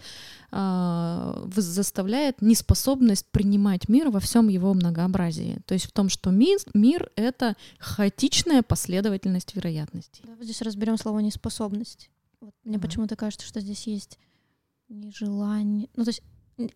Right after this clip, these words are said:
Speaker 2: неспособность для меня звучит как не навык, ну, то есть нет навыка.
Speaker 1: Мгм.
Speaker 2: Но вот здесь ещё есть ядро со страхами,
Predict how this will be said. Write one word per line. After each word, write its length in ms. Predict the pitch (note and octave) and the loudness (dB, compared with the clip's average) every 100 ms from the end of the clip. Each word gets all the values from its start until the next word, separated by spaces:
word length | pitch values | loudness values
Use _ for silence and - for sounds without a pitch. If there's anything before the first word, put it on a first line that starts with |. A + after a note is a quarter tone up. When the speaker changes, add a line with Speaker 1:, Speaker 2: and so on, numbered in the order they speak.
| - | -2
Speaker 2:
неспособность 720 | A#3+ - B3+ D#4 F4 D#4+ - | -2 0 -2 -4 -6 -10 -6
для 140 | G#3+ A#3 | 0 2
меня 200 | A3+ B3 | 2 0
звучит 280 | A3 - | -2 -6
как 300 | - G#3 - | -6 -8 -2
не 160 | A3+ A3+ | 2 4
навык, 460 | G#3+ G3+ G3 - _ | 2 0 -4 -12 _
ну, 80 | A3 | -10
то 60 | G3+ | -10
есть 160 | - - | -10 -4
нет 200 | A3 A3 | -4 -2
навыка. 480 | G#3+ G3+ G3 G3+ G3+ _ | -4 -4 -6 -10 -12 _
Speaker 1:
Мгм. 460 | A3 G#3 G3 F#3 A3 | -8 -2 0 0 -4
Speaker 2:
Но 140 | A#3 G#3+ | -6 -8
вот 100 | G#3 | -6
здесь 240 | A#3 A#3+ | -4 -4
ещё 140 | - A3 | -4 -4
есть 200 | G#3+ - | -4 -2
ядро 420 | A3+ A3 A3 A3 | -4 -2 -2 -2
со 260 | - - G#3+ | -6 -10 -12
страхами, 720 | - B3+ C#4 - G#3 G3 | -8 -8 -8 -6 -4 -4